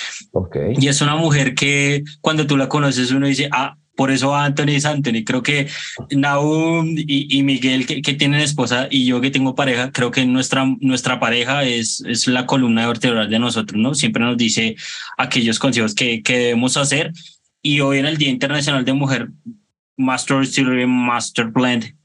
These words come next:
Speaker 2: Keeper of the Quake, Global Brand Ambassador, Brand Ambassador, Brand Manager y demás mujeres que están en la industria que hoy aportan, eh, bastante, ¿no?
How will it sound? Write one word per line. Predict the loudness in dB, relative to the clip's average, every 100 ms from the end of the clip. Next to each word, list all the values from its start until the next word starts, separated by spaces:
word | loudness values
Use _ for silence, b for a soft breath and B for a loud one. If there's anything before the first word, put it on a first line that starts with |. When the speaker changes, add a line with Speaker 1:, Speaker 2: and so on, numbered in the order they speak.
| -2
Speaker 2:
Keeper | -2 2 0
of | 2
the | 0 0
Quake, | 0 0 -2 -8 _ 0
Global | 2 2 0 -2 -6 -4
Brand | -2 0
Ambassador, | 0 0 -2 0 0 -2 -4 -12 B -2
Brand | 0 2 2
Ambassador, | 2 0 -2 -2 0 0 0 -2 -4
Brand | 0 2 2
Manager | 0 0 0 0 0 0 0
y | 0 2
demás | 2 0 0 0
mujeres | 0 0 -2
que | -2
están | 0 2
en | 2
la |
industria | 2 0 0 -2
que | 0
hoy | 0 0
aportan, | 0 -2 0 0 -2 -4 B B B B
eh, | 0 2 0 -2 -4 -10 _ _ _ _ 0
bastante, | 0 -2 0 0 0 0
¿no? | 0 -2